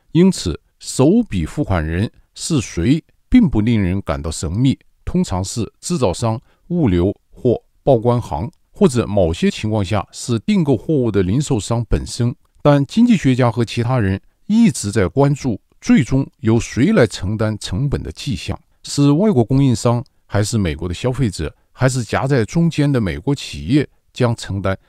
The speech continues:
这项负担。越来越多的证据显示，从通用汽车到耐克到本地的花店，美国企业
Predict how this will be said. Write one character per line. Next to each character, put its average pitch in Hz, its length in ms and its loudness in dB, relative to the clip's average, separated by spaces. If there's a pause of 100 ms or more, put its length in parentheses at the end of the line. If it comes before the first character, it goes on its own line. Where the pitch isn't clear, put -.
(120)
这 113 120 0
项 80 160 -4
负 80 200 -10
担。 78 200 -6 (260)
越 233 180 4
来 160 100 6
越 131 180 6
多 120 240 -2
的 104 180 0 (280)
证 202 160 4
据 - 140 -2
显 80 300 -4
示， - 280 -8 (240)
从 117 320 -4 (100)
通 214 200 0
用 190 180 2
汽 117 220 -2
车 113 280 -2 (280)
到 120 160 2
耐 127 260 0
克 - 280 -4 (280)
到 139 100 2
本 85 280 0
地 139 160 -2
的 101 100 -2
花 127 240 -4
店， 123 260 -4 (280)
美 113 180 4
国 160 140 2
企 - 240 -4
业 98 160 0